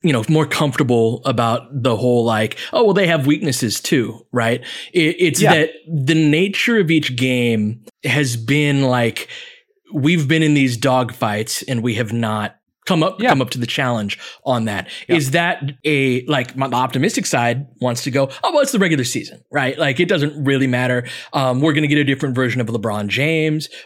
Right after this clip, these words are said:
Speaker 1: of even Anthony Davis, of just this team overall. And it's a bunch of veterans that know that this is not the point of the marathon to be sprinting." I get all of that,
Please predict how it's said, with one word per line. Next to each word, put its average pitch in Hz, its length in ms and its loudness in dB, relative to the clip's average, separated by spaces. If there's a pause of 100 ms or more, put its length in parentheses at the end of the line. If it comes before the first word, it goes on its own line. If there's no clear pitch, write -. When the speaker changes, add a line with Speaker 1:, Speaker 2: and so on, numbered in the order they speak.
Speaker 1:
of 110 140 -6
even 117 260 -4
Anthony 113 300 -4
Davis, 156 640 -2 (140)
of 110 400 -2 (400)
just 156 320 -2
this 151 160 0
team 165 340 0
overall. 131 360 2
And 127 60 0
it's 123 100 -6
a 123 40 -4
bunch 123 200 -2
of 107 80 -6
veterans 147 500 2 (280)
that 139 220 -2
know 147 600 2 (300)
that 135 320 0
this 160 180 2
is 135 160 0
not 143 220 0
the 135 80 -4
point 143 340 -2
of 120 80 -2
the 123 80 0
marathon 120 460 0
to - 120 -6
be 110 120 -6
sprinting." - 600 -4 (360)
I 127 80 0
get 151 180 2
all 131 200 2
of 110 100 -2
that, 101 340 -4